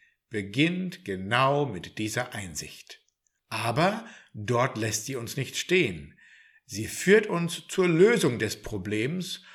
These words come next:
und die liegt in Jesus. In ihm finden wir die Vergebung für unser Scheitern und die Kraft, die uns selber fehlt. Wer übrigens dem Thema der Gerechtigkeit nachgehen möchte,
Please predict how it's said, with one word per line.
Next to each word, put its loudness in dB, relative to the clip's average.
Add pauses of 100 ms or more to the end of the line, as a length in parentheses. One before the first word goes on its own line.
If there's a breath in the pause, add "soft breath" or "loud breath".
(140 loud breath)
und -12
die 2
liegt 0
in -4
Jesus. -8 (220)
In -2
ihm 0
finden -2
wir 2
die 0
Vergebung 0
für -4
unser -2
Scheitern -4 (160)
und 2
die -6
Kraft, -6 (320 soft breath)
die -4
uns -8
selber -2
fehlt. -10 (800 loud breath)
Wer 2
übrigens 4
dem -2
Thema 2
der 2
Gerechtigkeit 0
nachgehen 0
möchte, -2